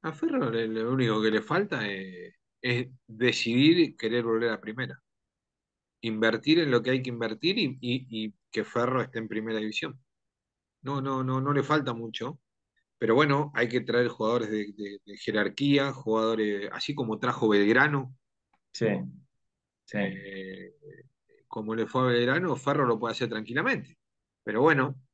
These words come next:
Speaker 1: esto es así. Eh, hay, hay dirigentes que quieren subir y hay dirigentes que no quieren subir.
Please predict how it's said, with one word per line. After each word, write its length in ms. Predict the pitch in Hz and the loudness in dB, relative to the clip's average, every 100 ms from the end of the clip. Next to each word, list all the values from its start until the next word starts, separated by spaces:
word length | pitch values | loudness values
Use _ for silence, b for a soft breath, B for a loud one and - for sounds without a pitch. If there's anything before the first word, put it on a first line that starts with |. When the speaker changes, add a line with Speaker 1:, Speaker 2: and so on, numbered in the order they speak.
| _ _ _ _ _ _ | _ _ _ _ _ _
Speaker 1:
esto 260 | 147 147 123 | -4 -4 -6
es 100 | 110 | -6
así. 360 | 98 135 131 - _ _ _ _ _ _ _ _ _ _ - | -2 -2 -4 -14 _ _ _ _ _ _ _ _ _ _ -14
Eh, 320 | - 110 - _ - | -12 -12 -16 _ -2
hay, 220 | 117 127 | -2 0
hay 100 | 113 | -2
dirigentes 500 | 117 113 110 127 127 | 0 -2 0 -2 -2
que 180 | - 113 | -2 -4
quieren 220 | 113 113 | -2 -2
subir 320 | 104 117 151 180 | -2 0 0 2
y 40 | |
hay 80 | 110 | 2
dirigentes 440 | 104 95 107 101 - | 0 -2 -6 -6 -8
que 80 | |
no 100 | 101 | -14
quieren 240 | 98 98 98 | -12 -12 -10
subir. 380 | 127 143 160 | -8 -8 -8